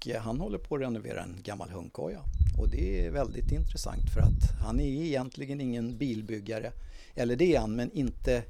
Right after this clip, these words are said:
han är alltså inte ens körkorts-, har körkortsåldern inne. Och det är lite intressant faktiskt. Och nu står vi och beundrar hans plåtarbete här. Det är plåtar kors och tvärs och det är svetsat och fixat och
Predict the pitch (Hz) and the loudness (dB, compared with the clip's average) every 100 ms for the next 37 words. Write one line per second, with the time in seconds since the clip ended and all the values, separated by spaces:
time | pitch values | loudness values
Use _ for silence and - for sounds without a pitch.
0 | - - - 120 107 117 123 - 123 113 | -8 -8 -10 -6 -4 -4 -6 -8 -10 -8
1 | - 131 107 - 120 110 107 110 - - | -6 -4 -6 -6 -6 -6 -4 -4 -4 -8
2 | - _ - - - - - - 120 - | -14 _ -20 -20 -20 -20 -6 0 0 0
3 | 123 - - - - - - 120 113 139 | -4 -2 -2 -2 -4 0 4 4 6 8
4 | 123 - - - - - - 190 - - | 10 10 12 12 12 12 12 12 10 10
5 | 117 170 208 214 196 180 - - - - | 6 2 2 2 0 -2 -4 -4 -2 4
6 | - - - - - - - - 120 - | 6 8 10 10 10 6 4 4 4 4
7 | - - 147 185 202 185 185 180 180 160 | -2 2 4 6 6 6 6 8 8 8
8 | 160 160 156 139 135 - - - _ - | 6 6 10 10 8 6 2 -8 _ -10
9 | - - - 180 175 113 - 123 143 131 | -8 -10 -2 4 6 6 6 8 8 6
10 | 127 - - - 95 101 113 123 - 175 | 8 10 8 6 2 0 2 4 6 4
11 | 139 120 - 156 - 135 - 151 139 - | 2 0 -2 -2 0 -2 -2 -4 0 2
12 | 110 - 117 113 113 117 117 117 117 - | 2 0 -4 0 0 0 -4 -6 -8 -8
13 | 143 120 - 117 - 113 - 127 - - | -10 -8 -6 -4 -6 -8 -10 -12 -10 -8
14 | 104 - 113 | -6 -4 -4